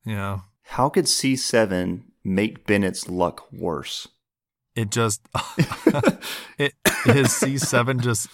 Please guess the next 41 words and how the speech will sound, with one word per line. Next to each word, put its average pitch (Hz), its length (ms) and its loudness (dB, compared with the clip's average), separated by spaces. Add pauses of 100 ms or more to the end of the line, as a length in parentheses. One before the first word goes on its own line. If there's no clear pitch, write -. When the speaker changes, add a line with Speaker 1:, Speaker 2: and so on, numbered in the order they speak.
(140)
Speaker 1:
cancels 120 500 0
out 110 180 6
his 104 200 -2
C 110 200 -2
six. 101 600 0
<laughs> - 40 -20 (380)
Speaker 2:
Oh, 156 220 10
that's 143 220 12
a 123 80 12
benefit 110 520 6
for 104 140 6
half 139 260 6
the 110 80 0
people 92 380 0
now. 92 260 0 (540)
Speaker 1:
Right, 127 280 2
but 110 160 2
not 120 240 4
lucky 123 280 2
for 117 140 0
Bennett 113 440 0
because, 113 300 -2
but 110 180 2
it 107 60 0
makes 117 260 -4
sense. 110 500 -4 (160)
<laughs> - 600 4 (800)
Speaker 2:
Poor - 240 -2
Benny. 104 500 -4 (560)
Speaker 1:
Just 120 220 0
so 131 100 0
people 113 380 -2
could 110 160 -4
get 107 160 -2
rid 104 180 -2
of 101 220 -4
the 98 200 -2
little 98 300 -4
red 98 160 -6
exclamation 92 640 -10
point. 104 300 -8